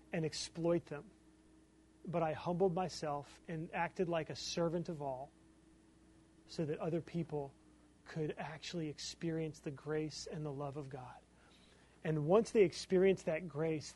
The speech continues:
then you can let God speak to them. You can let God speak his word into their hearts. I think this passage, we're gonna see more about this in our third point, but this passage is telling us that what the world needs is not more Joabs.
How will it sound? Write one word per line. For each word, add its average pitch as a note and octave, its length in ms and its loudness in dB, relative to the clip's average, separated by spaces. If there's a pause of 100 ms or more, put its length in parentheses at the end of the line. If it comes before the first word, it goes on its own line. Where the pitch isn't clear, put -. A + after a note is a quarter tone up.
then F3+ 240 2
you G3 140 2
can A3+ 260 -2
let F#3+ 260 0
God E3 400 -2
speak - 360 -10
to D#3 100 -6
them. D#3+ 240 -12 (2000)
You E3+ 80 -2
can G3+ 120 4
let G3+ 240 2
God E3+ 440 -2 (180)
speak - 360 0
his F#3 280 4
word F3 260 4
into F3+ 220 2
their D#3 140 0
hearts. C3 520 -10 (760)
I D3 40 -2
think A#3 300 6
this G3+ 160 8
passage, D#3 560 2
we're E3 120 0
gonna F3+ 120 6
see G#3 260 4
more F3+ 220 10
about D#3 300 6
this D#3+ 160 -2
in D#3 80 0
our D3 80 0
third E3 240 -2
point, E3+ 180 0
but D3 80 -2
this F#3 140 2
passage F#3 400 2
is D3+ 100 -4
telling F3 380 0
us D3+ 140 -2
that G#3 140 0
what F#3+ 160 0
the F3 80 4
world E3+ 480 4
needs E3+ 380 -2
is C#3+ 160 -6
not F3 280 -2
more D#3+ 220 0
Joabs. D3+ 800 -4